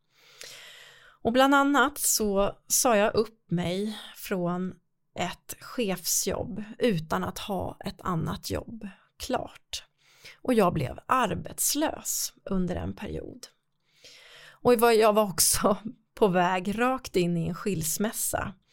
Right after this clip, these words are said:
och med en pandemi som lurade runt hörnet. Och jag visste inte vad jag ville göra, vad jag ville jobba med och hur jag skulle göra det.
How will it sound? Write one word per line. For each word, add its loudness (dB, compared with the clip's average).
och 2
med 6
en 2
pandemi -2
som 0
lurade -6
runt -6
hörnet. -8
Och 2
jag 6
visste 0
inte 4
vad 0
jag 2
ville 0
göra, -4
vad 2
jag 2
ville 0
jobba -4
med -6
och -4
hur 0
jag -2
skulle -4
göra -6
det. -6